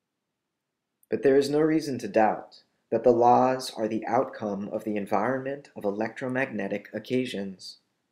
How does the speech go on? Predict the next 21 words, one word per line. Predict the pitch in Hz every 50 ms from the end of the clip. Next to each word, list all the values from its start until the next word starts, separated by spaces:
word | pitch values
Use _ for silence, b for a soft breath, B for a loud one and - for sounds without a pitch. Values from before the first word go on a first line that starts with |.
| _ _ _ _ _ _ _ _ _ _ _ _ _ _ _ _ _ _ _
This | - 139 151 - - -
whole | 139 139 139 139 -
process | - 117 113 120 123 - - 113 104 104 95 - - -
of | 123 117 - 107
regression | 104 104 - 104 104 107 113 - - - 78 78 87 98 - _ _ _ _ _ _ _ _ _ _ _ _ _ _
suggests | - - 123 107 98 117 120 123 127 123 - - - - - - - - - _ _ _
an | - 117 120
inversion | 120 120 117 107 117 120 127 127 120 107 104 104 101
of | - - 101 95
ideas. | 104 104 104 98 - 120 127 117 90 - - - - - - - _ _ _ _ _ _ _ _ _ _ _ _ _ _ _ _ _ _ _ _ _ -
The | 110
laws | 107 107 117 127 127 117 107 98 98 98 98 - - -
are | 98 101 104
the | 107 - -
outcome | 107 110 117 - - - - 87 87 87 92 92 -
of | - 107 - -
the | 107
character | - - 127 123 135 139 135 135 - 139 139 -
of | - - 123 -
the | - 117
behaving | - 135 127 123 - - 92 90 101 107 107